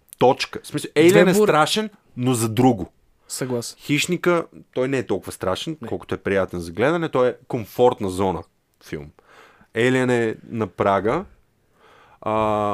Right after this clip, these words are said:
Speaker 1: Одисеята, Кубрик, нещата също са така страш-, могат да са страшни, могат да са приятни за гледане.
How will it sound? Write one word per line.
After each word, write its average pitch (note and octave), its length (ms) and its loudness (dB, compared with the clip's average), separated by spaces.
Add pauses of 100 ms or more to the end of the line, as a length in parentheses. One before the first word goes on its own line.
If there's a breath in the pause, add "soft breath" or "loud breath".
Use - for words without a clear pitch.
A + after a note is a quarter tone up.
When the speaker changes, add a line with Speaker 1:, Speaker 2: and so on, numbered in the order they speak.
(160)
Speaker 1:
Одисеята, B2 960 0
Кубрик, B2 560 -4
нещата A#2+ 440 -4
също - 260 -10
са - 160 -8
така - 220 -4
страш-, B2+ 520 -2
могат D#3 340 2
да D#3+ 100 2
са - 140 -8
страшни, D#3+ 340 0
могат C#3 220 -2
да C3+ 60 -4
са - 120 -10
приятни C3+ 320 0
за A#2 100 -4
гледане. A2 300 -2